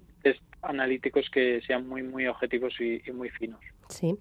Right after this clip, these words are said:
Speaker 2: Entonces, ¿qué ha cambiado con vuestro estudio a la hora de entender el origen de este impacto de las células cancerígenas en la capacidad cognitiva?
Speaker 1: Pues mira, eh,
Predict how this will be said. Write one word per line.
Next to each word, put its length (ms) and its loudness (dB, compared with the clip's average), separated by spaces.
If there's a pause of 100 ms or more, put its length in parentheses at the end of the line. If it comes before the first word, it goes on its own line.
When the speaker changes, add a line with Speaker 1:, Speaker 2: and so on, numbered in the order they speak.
(400)
Speaker 2:
Entonces, 440 4
¿qué 100 6
ha 40 4
cambiado 400 6
con 140 6
vuestro 280 4
estudio 440 6
a 40 6
la 140 4
hora 180 6
de 200 4
entender 560 4 (380)
el 120 6
origen 480 6
de 300 4
este 260 2
impacto 520 2
de 140 0
las 260 -2
células 420 -2
cancerígenas 680 0
en 80 4
la 80 2
capacidad 480 -4
cognitiva? 600 -4 (760)
Speaker 1:
Pues 120 -6
mira, 280 6 (180)
eh, 560 0